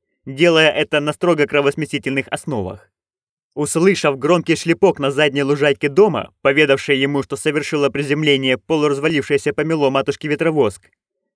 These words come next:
Гриба приоткрыл единственный глаз, вспыхнувший желтизной, точно окошко в преисподнюю. Опознав матушке закоренелую кошка-ненавистницу,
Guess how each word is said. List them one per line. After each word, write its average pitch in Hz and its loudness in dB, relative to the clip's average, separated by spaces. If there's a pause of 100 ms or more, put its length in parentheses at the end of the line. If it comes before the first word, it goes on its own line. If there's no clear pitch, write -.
Гриба 165 2
приоткрыл 170 2
единственный 165 -2
глаз, 190 -2 (320)
вспыхнувший 127 -4
желтизной, 120 -4 (380)
точно 196 2
окошко 185 0
в 175 -8
преисподнюю. 120 0 (1800)
Опознав 131 0
матушке 139 0
закоренелую 139 0
кошка-ненавистницу, 135 -4